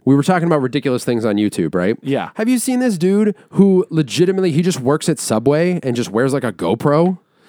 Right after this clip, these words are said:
Speaker 2: Oh, yeah, and he just talks
Speaker 1: Bro.
Speaker 2: wh-, while making sandwiches?
Speaker 1: It's the one restaurant
Speaker 2: Mm-hmm.
Speaker 1: we can see everything you're doing anyways.
Speaker 2: <laughs>
Speaker 1: Why are people watching this?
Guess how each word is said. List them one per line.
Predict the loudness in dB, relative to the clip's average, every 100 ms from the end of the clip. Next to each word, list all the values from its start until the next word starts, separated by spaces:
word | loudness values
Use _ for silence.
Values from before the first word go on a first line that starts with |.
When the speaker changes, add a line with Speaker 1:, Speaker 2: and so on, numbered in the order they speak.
| -18 -6
Speaker 2:
Oh, | -2 -2
yeah, | 0 0 0 0
and | 0
he | 0
just | 0 -2
talks | -4 0 2 0 -4 -10 -12 -4
Speaker 1:
Bro. | 2 2 2
Speaker 2:
wh-, |
while | 0 0
making | 0 -4 -4
sandwiches? | -4 -2 -2 -2 -2 -2 -4
Speaker 1:
It's | -6 -4
the | -2 -2
one | 0 0 0
restaurant | 0 0 0 0 2 2 0
Speaker 2:
Mm-hmm. | 0 4
Speaker 1:
we | 4
can | 4 0
see | 0 0 2
everything | 2 0 -2 0 2
you're | 2
doing | 4 2 0
anyways. | 0 2 2 2 2 0 -2 -8
Speaker 2:
<laughs> | -4 -2 0 0 0 0
Speaker 1:
Why | 2 2 2
are | 0
people | 0 0 2 2 2
watching | 2 0 0 0
this? | 0